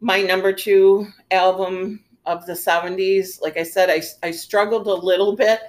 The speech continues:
I almost put it at number one, but the, but my number one just, it's, it's just, uh,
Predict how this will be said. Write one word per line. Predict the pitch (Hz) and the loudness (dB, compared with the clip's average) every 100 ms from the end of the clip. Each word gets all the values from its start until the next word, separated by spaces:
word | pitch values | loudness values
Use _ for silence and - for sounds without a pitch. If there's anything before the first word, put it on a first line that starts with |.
| - _ - - | -20 _ -18 -4
I | - 170 | -2 0
almost | 190 220 - | 0 -2 -4
put | 226 | -2
it | 214 - | 0 -2
at | - | -4
number | 175 185 170 | -6 -4 -4
one, | 160 165 170 170 | -4 -4 -4 -6
but | 156 - | -8 -8
the, | - 113 165 160 165 | -8 -6 -8 -12 -8
but | 160 | -4
my | 160 165 | -2 -4
number | 165 165 165 | -4 -6 -6
one | 160 165 160 | -6 -6 -6
just, | 151 143 - - - _ _ _ _ _ _ - | -4 -6 -6 -16 -20 _ _ _ _ _ _ -2
it's, | 151 - - - | -2 -4 -10 -6
it's | 151 - | -6 -6
just, | 165 143 - - - | -4 -4 -6 -10 -6
uh, | 131 120 120 | -4 -4 -8